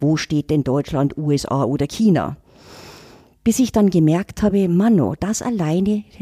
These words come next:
das ist eigentlich ein bisschen wenig. Und ich habe angefangen, es in den Alle-Kontext, in den wirtschaftlichen Kontext zu stellen. Und bin dann auf dieses Konzept dieser vier Wellen gekommen, die Agrarkultur, die Industriekultur,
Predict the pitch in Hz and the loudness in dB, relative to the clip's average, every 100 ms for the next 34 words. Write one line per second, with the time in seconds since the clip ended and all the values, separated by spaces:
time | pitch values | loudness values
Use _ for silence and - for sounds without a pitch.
0 | - 202 214 - - - - 160 202 196 | -4 0 0 -2 -6 -6 -4 -2 -2 -2
1 | 175 160 - 170 139 127 131 123 - - | -4 -4 -4 -2 0 0 0 -2 -6 -14
2 | - - - 165 160 180 - 180 220 233 | -20 -20 -2 -2 0 -2 0 2 2 0
3 | - 185 190 185 - - 175 156 139 135 | 0 0 2 2 0 -2 -2 0 0 -2
4 | - _ _ 190 233 214 - - 135 127 | -6 _ _ 0 2 2 0 0 0 0
5 | - 165 - - - - - 170 170 160 | -2 -4 -4 -10 -10 -12 -2 0 2 2
6 | 220 - 165 - 139 123 - 107 - - | 0 0 -4 -4 -6 -4 -2 -4 -4 -10
7 | - - 120 - 85 87 98 143 _ _ | -10 -10 -8 -6 -6 -6 -8 -10 _ _
8 | - - - - - _ 180 180 170 - | -20 -20 -20 -20 -20 _ 6 6 4 2
9 | 185 165 165 196 170 - 156 147 - - | 2 4 4 2 0 -2 -4 -4 -6 -6
10 | 135 - 185 - - 143 147 - 147 131 | -6 0 -2 -2 -6 -2 -2 -2 -2 0
11 | 147 190 180 170 - 160 156 147 - - | 2 2 0 -2 -2 2 2 0 -4 -6
12 | 131 165 - 156 160 151 - 123 120 - | -4 -2 -4 -4 -2 -2 -2 -4 -4 -6
13 | 185 175 160 151 170 156 | -6 -4 -6 -6 -2 -2